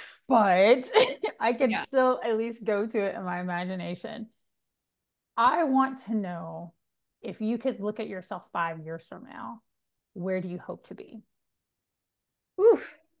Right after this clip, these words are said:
Speaker 2: that's a daunting question.
Speaker 1: I know, right?
Speaker 2: Um, <laughs> I definitely, I hope to be, honestly, like, m-, my big thing is kindness and encouraging other people to get where they wanna be.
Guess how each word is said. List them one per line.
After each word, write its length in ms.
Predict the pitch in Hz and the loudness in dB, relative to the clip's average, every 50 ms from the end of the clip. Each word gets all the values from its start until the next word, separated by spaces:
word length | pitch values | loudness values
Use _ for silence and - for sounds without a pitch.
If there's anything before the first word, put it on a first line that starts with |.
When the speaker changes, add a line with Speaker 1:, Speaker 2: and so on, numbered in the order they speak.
| _ _ - | _ _ -14
Speaker 2:
that's 160 | 226 226 - | -10 -4 -4
a 60 | 220 | -4
daunting 480 | 208 208 190 180 190 185 - 185 185 180 | -2 0 -2 -2 -2 -4 -6 -8 -8 -6
question. 560 | - 196 208 - - - 180 170 165 165 180 - | -6 -6 -6 -6 -8 -10 -8 -8 -8 -10 -12 -8
Speaker 1:
I 160 | - 180 190 190 | -4 -4 -2 0
know, 320 | 190 185 190 190 190 190 | 0 0 0 0 0 -2
right? 640 | 165 151 160 165 165 165 180 233 208 247 240 247 247 _ _ _ - 320 | -2 0 -2 -2 0 0 0 -2 -2 -4 -6 -6 -8 _ _ _ 0 2
Speaker 2:
Um, 800 | 277 262 - - - - 294 330 269 - - 277 254 269 247 - | 2 2 0 -2 2 4 4 4 4 2 2 2 2 2 0 0
<laughs> 0 | - - - - - - _ _ _ _ _ _ _ _ _ _ _ _ _ - | -2 -10 -16 -16 -18 -20 _ _ _ _ _ _ _ _ _ _ _ _ _ 2
I 180 | - 294 311 | 4 4 6
definitely, 400 | 302 339 392 392 466 480 440 294 294 | 6 4 4 4 4 4 4 4 4
I 220 | 285 294 302 285 | 4 4 4 4
hope 380 | 262 254 269 285 302 370 - - | 4 4 4 4 4 4 2 -4
to 180 | - - 392 320 | -4 -4 -2 -2
be, 540 | 269 240 220 226 226 226 226 226 226 220 208 - - _ _ _ _ _ _ - | -2 -2 -2 -2 0 2 4 4 4 4 4 2 -4 _ _ _ _ _ _ 2
honestly, 500 | 240 269 330 453 440 - - - 453 453 | 4 6 6 6 4 2 2 4 6 6
like, 220 | 427 339 277 269 247 | 8 6 6 4 2
m-, 120 | 214 - - - | -4 -8 -8 -6
my 240 | 240 254 302 381 466 466 | -2 2 2 4 6 6
big 160 | 494 480 - | 6 4 4
thing 280 | - - 269 254 262 254 | 2 -2 0 0 0 0
is 280 | 247 214 214 214 - - - | -2 -2 -4 -6 -12 -16 -14
kindness 760 | - - 214 196 196 202 202 202 208 208 214 208 - - - - | -8 -2 0 0 0 0 0 2 2 2 2 0 -2 -10 -10 -4
and 160 | 214 208 208 | -2 -2 0
encouraging 640 | 202 202 202 - 214 202 202 202 208 208 208 202 196 | -2 -2 -2 0 0 2 2 2 0 -2 -2 -2 -2
other 200 | 196 190 185 185 | -4 -4 -4 -8
people 480 | - - 202 190 190 190 196 196 196 | -8 -10 -12 -8 -6 -4 -4 -4 -4
to 140 | - - 202 | -8 -10 -12
get 360 | 190 190 190 180 170 - 247 | -8 -2 0 0 0 0 0
where 580 | 202 190 185 185 185 185 185 185 180 - - - - | 0 2 2 4 4 4 6 4 4 2 0 -4 -8
they 240 | 196 196 202 208 208 | -4 0 0 2 2
wanna 240 | 202 196 196 185 175 | 2 0 0 -2 -2
be. 460 | 185 180 175 175 185 196 208 226 - | -4 -4 -4 -2 -2 -4 -4 -6 -8